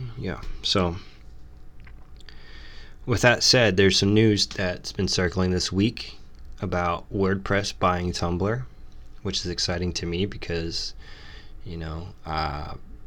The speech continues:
I was using one, then I was using the other, and now they're both under one roof kind of thing. So I'm, that's exciting for me 'cause I know that Tumblr won't go away, and it, now I feel like I can even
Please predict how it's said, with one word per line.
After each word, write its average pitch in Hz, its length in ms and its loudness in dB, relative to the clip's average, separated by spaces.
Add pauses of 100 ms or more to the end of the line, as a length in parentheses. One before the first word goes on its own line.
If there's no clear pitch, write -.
(160)
I 82 140 -8
was 82 200 -6
using 85 280 -4
one, 92 320 2
then 90 140 -4
I 82 60 -6
was 80 180 -8
using 85 200 -6
the 82 120 -4
other, 92 320 -2
and 87 80 -4
now 80 160 -4
they're 73 100 -6
both 82 280 -6 (280)
under 76 240 -4
one 73 200 -4
roof 117 340 0
kind 113 240 -2
of 113 80 -4
thing. 107 440 -2 (300)
So - 360 -4
I'm, 95 300 -6
that's 101 180 -2
exciting 107 360 4
for 101 160 0
me 95 260 4
'cause 90 280 2
I 85 100 2
know 92 480 2 (640)
that - 100 -6
Tumblr 90 320 4
won't 85 220 -2
go 82 140 -2
away, 92 440 2 (380)
and 82 580 -6 (960)
it, 90 160 -4
now 92 240 -2
I 92 140 0
feel 92 260 2
like 82 260 -4
I 90 80 -4
can 90 300 -6
even 87 380 -6